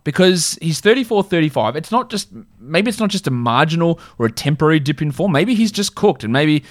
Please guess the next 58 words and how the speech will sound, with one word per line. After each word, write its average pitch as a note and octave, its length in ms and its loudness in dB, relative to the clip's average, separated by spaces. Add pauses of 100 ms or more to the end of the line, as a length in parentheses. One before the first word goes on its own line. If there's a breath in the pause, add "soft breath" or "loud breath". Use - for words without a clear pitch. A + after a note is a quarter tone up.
(360 loud breath)
the B2 180 2
shoulder D3+ 340 4
surgery D3 460 2
just D3 180 0
screwed D#3 240 4
him D3 80 2
up - 280 -4 (160)
and C3 380 4
he's C3 140 0
just C#3 120 -4
bad A#2+ 280 2
now. G#2 220 -6
That, A2 120 -2
that, C#3+ 240 0
there's E3+ 160 2
a F3 80 4
real F3+ 160 4
possibility D#3 540 0
of A#2 60 -2
that. G#2 200 -6
I, B2+ 180 0
I'm C3+ 120 0
not D3+ 280 2
ready C#3+ 360 2
to D3 120 -2
drop C3+ 240 0
him B2+ 100 2
in B2 100 2
every B2+ 220 0
situation, B2 560 -2
but B2 140 2
it A#2 60 -6
looks C3 220 -6
pretty A#2 220 -4
bad. F#2+ 280 -6 (640 soft breath)
Fifteen F#3+ 320 2
points E3+ 240 0
for D#3 100 -2
DeRozan C#3 480 4
in C3 80 0
twenty-five C3 540 2
minutes. B2 300 -4
Murray B2+ 280 2
had A#2+ 200 0
twenty-two A#2+ 440 -2
and A2+ 100 0
six. A#2+ 300 -2 (240 loud breath)
A F3+ 60 -2
lot A#3+ 80 6
of C4+ 80 -2
people G#3 240 6
asking F3+ 260 4
whether D#3+ 160 4
they D3 100 2
should C#3 160 -2
drop C3+ 220 0
Keldon B2+ 320 0
Johnson. C3 420 0